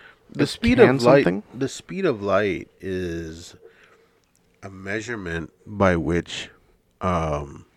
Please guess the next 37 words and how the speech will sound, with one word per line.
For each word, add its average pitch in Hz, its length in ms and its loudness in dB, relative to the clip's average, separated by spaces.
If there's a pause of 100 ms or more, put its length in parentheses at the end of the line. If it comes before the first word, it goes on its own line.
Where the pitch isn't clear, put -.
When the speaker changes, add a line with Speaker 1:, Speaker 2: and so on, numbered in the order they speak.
(1400)
Speaker 1:
I 131 140 0
mean, 143 200 0
there's 139 200 4
nothing 165 320 4
faster 120 500 -2
in, 98 300 -4
in 101 260 -2
terms 104 340 0
of 90 240 -2
what 101 260 -4
we 107 440 -6
know 98 320 -4
as 85 160 -6
human 95 340 -8
beings. 98 500 -6
Speaker 2:
Yeah, 185 240 0
I 180 40 -4
guess. - 220 -10 (440)
Speaker 1:
So 92 280 6
that's 101 240 2
probably 101 540 4 (140)
how 107 340 6
things 95 300 0
are 87 100 4
being 82 300 -4
measured, 101 480 0
Speaker 2:
All 175 80 -4
right. 127 220 0
Speaker 1:
right? - 120 -12
Against 104 500 0
that. 95 280 6 (120)
Speaker 2:
I 156 100 8
guess, 117 260 6
I - 80 -4
guess. - 320 -14
Okay, 143 220 8 (340)
so 85 360 0